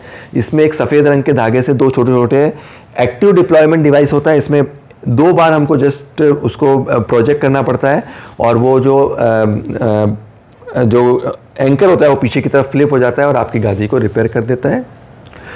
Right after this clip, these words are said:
अ, Zimmer Biomet कंपनी एक all suture, all inside टेक्निक के साथ आई है, जिसको जगर स्टिच, अ, टेक्निक बोलते हैं। इसमें जो है कोई, कोई मेटल या प्लास्टिक का पीस नहीं होता है, सिर्फ धागे के द्वारा ही रिपेयर हो जाती है, जिसको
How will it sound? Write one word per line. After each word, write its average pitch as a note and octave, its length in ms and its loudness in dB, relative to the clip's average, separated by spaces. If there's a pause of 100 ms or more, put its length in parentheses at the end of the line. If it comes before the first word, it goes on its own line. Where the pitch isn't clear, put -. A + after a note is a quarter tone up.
(300)
अ, A2+ 280 0 (1000)
Zimmer E3 340 2
Biomet D#3+ 500 2
कंपनी C#3 340 0
एक G#3 140 0 (180)
all A3 280 4 (160)
suture, F#3+ 280 2 (180)
all E3 300 2
inside C#3 480 0 (380)
टेक्निक A#2+ 360 0
के C3 80 0
साथ B2 240 -2
आई C3+ 60 2
है, F3 80 2
जिसको D3 260 -2
जगर B2 340 0
स्टिच, C3+ 280 -4 (100)
अ, - 40 -16 (500)
टेक्निक A#2 480 -2
बोलते A#2+ 240 -2
हैं। - 100 -2 (400)
इसमें G#3 460 2
जो A3 120 2
है G#3+ 80 2
कोई, A3 200 2
कोई F#3+ 380 0
मेटल C#3+ 360 2
या E3 80 2
प्लास्टिक D3 400 -2
का D#3 80 -2
पीस C#3+ 300 -4
नहीं D#3+ 80 0
होता D3 180 -2
है, F#3 40 0
सिर्फ F3+ 200 -4
धागे A#2+ 340 0
के E3 120 0
द्वारा C#3+ 240 2
ही C#3+ 60 2
रिपेयर C3 300 0
हो B2 100 2
जाती A#2+ 280 0
है, C#4 120 -2 (380)
जिसको A#2+ 360 -2